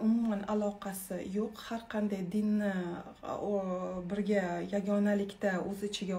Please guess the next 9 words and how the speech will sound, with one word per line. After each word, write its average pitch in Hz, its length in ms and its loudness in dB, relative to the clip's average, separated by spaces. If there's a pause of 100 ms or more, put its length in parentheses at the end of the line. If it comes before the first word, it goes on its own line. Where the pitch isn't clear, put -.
olgan 190 360 0
jarayon 196 440 0
bo'lib 175 260 -4
hisoblanadi. 190 640 -2 (920)
A, 196 120 -4 (340)
har 240 300 0
qanday 202 300 2
din 202 200 4
vakillari 190 640 0